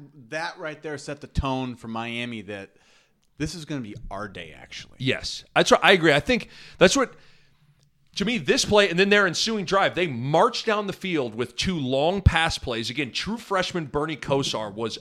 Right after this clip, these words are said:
Speaker 2: a stud in this game. They marched down the field, they get it to third and goal, and they run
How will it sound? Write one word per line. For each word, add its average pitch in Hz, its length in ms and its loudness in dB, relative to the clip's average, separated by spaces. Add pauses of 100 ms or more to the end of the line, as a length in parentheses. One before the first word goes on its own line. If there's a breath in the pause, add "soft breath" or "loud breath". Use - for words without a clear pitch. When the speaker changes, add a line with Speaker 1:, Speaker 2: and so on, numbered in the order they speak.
Speaker 2:
a 117 140 -6
stud - 720 -6 (500 soft breath)
in 131 160 -4
this 131 180 -4
game. 92 220 -12 (400 soft breath)
They 131 100 2
marched 139 400 -2
down 226 220 -4
the 220 40 -10
field, 113 500 -8 (580 soft breath)
they 139 100 2
get 160 220 2
it 180 100 -2
to 143 100 -4
third 202 520 2
and 208 200 -4
goal, 110 560 4 (360 soft breath)
and 151 160 0
they 139 100 0
run 160 500 0